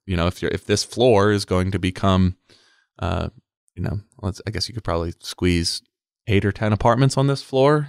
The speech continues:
if, if that's what you wanted to do. Well, right now there's a men's room and a woman's room, uh, right, right next to the elevators. You know, it wouldn't,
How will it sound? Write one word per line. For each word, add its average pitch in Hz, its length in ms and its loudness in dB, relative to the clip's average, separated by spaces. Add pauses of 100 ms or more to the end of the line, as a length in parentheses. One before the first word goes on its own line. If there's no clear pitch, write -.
if, - 280 -10
if 98 120 -6
that's 104 220 -2
what 104 120 -2
you 104 120 0
wanted 113 280 0
to 117 60 2
do. 151 320 4 (420)
Well, 120 120 2
right 156 100 6
now 151 160 4
there's 117 300 2 (240)
a 101 60 -2
men's 104 280 4
room 101 200 6
and 92 80 4
a 90 60 2
woman's 92 320 0
room, 87 420 -4 (200)
uh, 92 160 -4 (220)
right, 82 280 -4
right 101 220 4
next 92 180 0
to - 80 -8
the 78 80 -6
elevators. 82 540 -4
You 87 100 -6
know, 87 120 -2
it 90 100 -2
wouldn't, 101 380 4